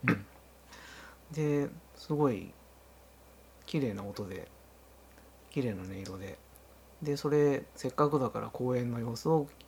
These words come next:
Speaker 2: 記録で撮ったやつをビデオにして、
Speaker 1: うん。
Speaker 2: ディーブイディーにして、
Speaker 1: うん。
Speaker 2: 東京だって言ってたんで、持ってって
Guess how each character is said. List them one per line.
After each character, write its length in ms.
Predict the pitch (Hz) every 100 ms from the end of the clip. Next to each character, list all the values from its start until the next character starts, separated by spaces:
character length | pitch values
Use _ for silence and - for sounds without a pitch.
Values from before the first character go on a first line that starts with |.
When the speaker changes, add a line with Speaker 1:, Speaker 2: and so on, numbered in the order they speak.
| -
Speaker 2:
記 120 | 135
録 240 | 123 -
で 80 | 113
撮 160 | 113 113
っ 20 |
た 160 | - -
や 80 |
つ 140 | 101 175
を 100 | 151
ビ 160 | 131
デ 100 | 117
オ 100 | 110
に 120 | 110 101
し 100 | -
て、 280 | 160 135
Speaker 1:
う 40 | 107
ん。 40 |
Speaker 2:
デ 80 | 127
ィ 40 |
ー 40 | 127
ブ 100 | 131
イ 60 |
デ 60 | 123
ィ 40 |
ー 40 | 110
に 40 | -
し 100 | -
て、 300 | 165 160 - 131
Speaker 1:
う 760 | 113 - - - - - 156
ん。 20 | 139
Speaker 2:
東 160 | 147
京 200 | 139 139
だ 80 | 131
っ 20 | 127
て 60 |
言 80 | 131
っ 20 |
て 80 | -
た 100 | -
ん 120 | 104
で、 180 | 143 147
持 140 | 110 113
っ 20 |
て 160 | -
っ 20 | 117
て 340 | - 113 -